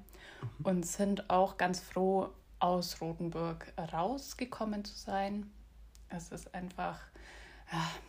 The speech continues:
Speaker 2: ja, ein bisschen konservativ, würde ich's nennen. Es ist überhaupt gar nicht negativ, aber es wurde für uns Zeit, mal was anderes zu sehen. Genau.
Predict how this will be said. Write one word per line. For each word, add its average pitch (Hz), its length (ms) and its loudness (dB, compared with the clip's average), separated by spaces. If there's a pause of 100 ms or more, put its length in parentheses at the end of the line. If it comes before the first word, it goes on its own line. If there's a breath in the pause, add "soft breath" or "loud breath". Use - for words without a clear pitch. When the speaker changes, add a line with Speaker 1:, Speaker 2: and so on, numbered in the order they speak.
(200 loud breath)
Speaker 2:
ja, 214 220 12
ein 220 120 10
bisschen 214 340 6
konservativ, 185 720 6
würde 175 180 0
ich's - 240 -4
nennen. 190 440 4 (380 loud breath)
Es 175 160 0
ist 185 100 -2
überhaupt 190 260 8
gar 185 100 8
nicht 180 220 4
negativ, 202 580 6
aber 180 540 6
es 180 240 0
wurde 180 360 6
für - 200 0
uns 165 240 -2
Zeit, 170 500 2
mal 170 360 4
was 170 260 -2
anderes 165 480 -2
zu - 100 -14
sehen. - 300 -8 (400)
Genau. - 240 4